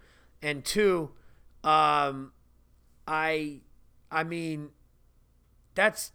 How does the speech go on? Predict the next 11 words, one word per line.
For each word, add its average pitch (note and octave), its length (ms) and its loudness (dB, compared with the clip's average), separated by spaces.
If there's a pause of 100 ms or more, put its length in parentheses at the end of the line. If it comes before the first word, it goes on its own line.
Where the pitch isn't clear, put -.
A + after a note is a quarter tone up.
(140)
pretty G3+ 240 2
serious G3 500 0
shit. - 460 -2 (240)
You C#3+ 100 -8
know, E3+ 120 2
you're A3+ 240 4
in A3 60 2
a, F3 140 -2
you're A#3+ 220 -2
in, A3+ 100 -4
like, F#3 200 -2